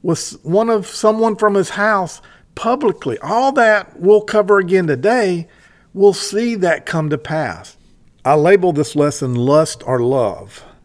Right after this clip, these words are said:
And you know, love can have lust in it, but lust never has love in it. Good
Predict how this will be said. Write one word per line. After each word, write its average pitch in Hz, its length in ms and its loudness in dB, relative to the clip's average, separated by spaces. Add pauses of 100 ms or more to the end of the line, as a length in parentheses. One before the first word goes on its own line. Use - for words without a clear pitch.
(340)
And 196 260 0
you 208 100 2
know, 247 580 -4
love 180 760 0
can 208 240 -2
have 180 340 -4
lust 180 480 0
in 90 160 -8
it, 101 160 -10 (240)
but 143 180 -6
lust 156 520 0
never 151 440 -2
has 123 440 -2 (120)
love 131 560 2
in 90 160 -6
it. - 280 -18 (640)
Good 277 280 -2